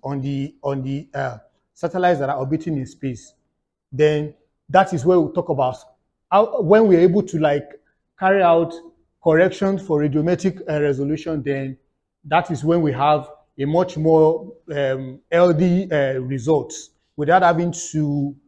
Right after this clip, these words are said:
uh, bother about radiometric, uh, uh, error. Then spectral resolution, part of the electromagnetic spectrum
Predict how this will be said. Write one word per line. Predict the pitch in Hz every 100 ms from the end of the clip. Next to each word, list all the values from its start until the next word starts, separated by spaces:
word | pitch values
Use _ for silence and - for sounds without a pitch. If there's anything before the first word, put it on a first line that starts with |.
| _ _ _ -
uh, | 160 151 147 147
bother | 131 196 190 190 156
about | 139 156 156
radiometric, | 208 143 139 143 160 160 175 156 - - 143
uh, | 135 131 - 151
uh, | 139 123 120 131 _ -
error. | 151 147 147 123 - _ _ _ _ _ _ _ _ _
Then | 139 160 170 190 - _ _ _ _
spectral | - 214 208 220
resolution, | 202 156 151 170 170 165 135 - _ _ _ _ _ _
part | 185 196 165
of | 147 127
the | 165
electromagnetic | 147 147 143 156 147 143 143 165 170 165
spectrum | - _ 160 160 - 156 160 156